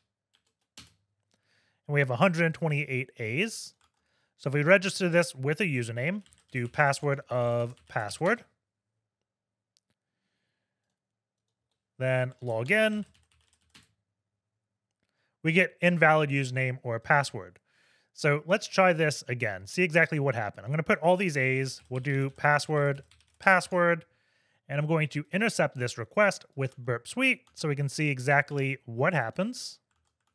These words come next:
And that's not a hundred and twenty-eight A's.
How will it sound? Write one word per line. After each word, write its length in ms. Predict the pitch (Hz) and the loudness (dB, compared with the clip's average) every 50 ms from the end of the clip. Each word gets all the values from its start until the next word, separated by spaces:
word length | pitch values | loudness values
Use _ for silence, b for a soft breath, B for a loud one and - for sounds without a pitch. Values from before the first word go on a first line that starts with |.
| _ _ _ _ _ _ _ _ _ _ _ _ _ _ _ _ _ _ _ _ _ _ _ _ _ _ _ _ _ _ _ _ _ _ _ _ _ - | _ _ _ _ _ _ _ _ _ _ _ _ _ _ _ _ _ _ _ _ _ _ _ _ _ _ _ _ _ _ _ _ _ _ _ _ _ 0
And 460 | 165 170 175 175 180 175 165 151 - - _ _ _ - | 4 4 6 6 6 4 2 -2 -8 -14 _ _ _ 2
that's 240 | 170 214 220 - - | 2 2 4 2 0
not 140 | 285 285 262 | 2 4 4
a 80 | 202 | 2
hundred 340 | - - 202 220 214 226 226 | 2 2 0 0 0 0 -2
and 100 | 220 196 | -4 -4
twenty-eight 340 | - 220 202 202 190 180 180 | -2 -2 0 2 2 4 4
A's. 540 | 196 196 123 95 98 - - - - - | 2 2 0 -2 -6 -10 -12 -14 -14 -16